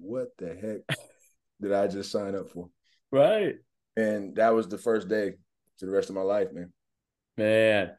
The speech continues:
Speaker 2: So as our time at Mississippi State's going, once again, you know, you're in a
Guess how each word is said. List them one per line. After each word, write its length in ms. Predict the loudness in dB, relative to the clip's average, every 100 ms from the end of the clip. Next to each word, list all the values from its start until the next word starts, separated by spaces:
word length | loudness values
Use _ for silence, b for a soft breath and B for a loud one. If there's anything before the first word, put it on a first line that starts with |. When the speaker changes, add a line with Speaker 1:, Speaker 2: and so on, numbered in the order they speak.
| b b _
Speaker 2:
So 420 | 2 4 6 4
as 420 | 4 6 6 6
our 180 | 4 0
time 420 | -2 -8 -8 -4
at 360 | 0 4 4 2
Mississippi 320 | -2 -4 -4
State's 300 | 0 0 0
going, 240 | 0 -2 0
once 240 | -2 -2
again, 220 | -2 -2
you 80 | -4
know, 100 | -2
you're 220 | -2 -2
in 160 | -2 -2
a 420 | -2 -2 -4